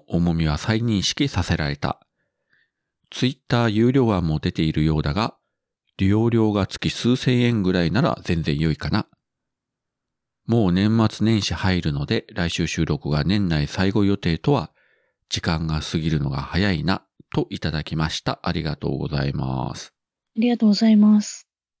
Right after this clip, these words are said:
Speaker 1: あの、一応Twitterのね、ニュースとかいうのがよくこう、Yahooニュースでね、出ますけど、
Speaker 2: うん。
Speaker 1: なんか、本当にやばくないかという感じになってきましたね、あの会社。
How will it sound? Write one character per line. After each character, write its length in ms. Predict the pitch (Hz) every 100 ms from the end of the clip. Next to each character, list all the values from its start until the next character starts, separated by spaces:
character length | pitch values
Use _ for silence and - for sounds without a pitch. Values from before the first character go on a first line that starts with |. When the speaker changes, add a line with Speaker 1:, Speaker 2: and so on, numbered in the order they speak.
| -
Speaker 1:
あ 120 | 87
の、 300 | 87 85 90
一 240 | - 139
応 100 | 139
Twitter 580 | 139 - 143 - - 139
の 120 | 139
ね、 220 | 143 143 95
ニ 140 | 98
ュ 40 |
ー 40 | 98
ス 80 | -
と 100 | 80
か 140 | 76
い 60 | 78
う 40 |
の 80 | 71
が 100 | 73
よ 120 | 80
く 120 | -
こ 360 | - 73 71 69
う、 80 | 71
Yahoo 260 | 78 76
ニ 160 | 82 82
ュ 40 |
ー 20 | 78
ス 180 | -
で 40 | 76
ね、 240 | 98 107 -
出 120 | 76
ま 160 | 85 85
す 100 | -
け 140 | 71
ど、 360 | 73 71 64 - _ _ -
Speaker 2:
う 60 |
ん。 300 | 180 165 160 - _ _ _ _ -
Speaker 1:
な 120 | 90
ん 40 |
か、 440 | - 69 - - -
本 140 | 117
当 60 | 120
に 360 | 131 113 110 - _ _
や 160 | - 92
ば 140 | 101
く 80 | 170
な 120 | 175
い 60 | 170
か 100 | 90
と 80 | 78
い 60 |
う 40 | 73
感 160 | 85
じ 120 | 78 82
に 40 |
な 60 | -
っ 40 |
て 80 | -
き 100 | 104
ま 80 | 92
し 60 |
た 100 | -
ね、 80 | 80
あ 80 | 78
の 100 | 76
会 200 | - 73
社。 160 | -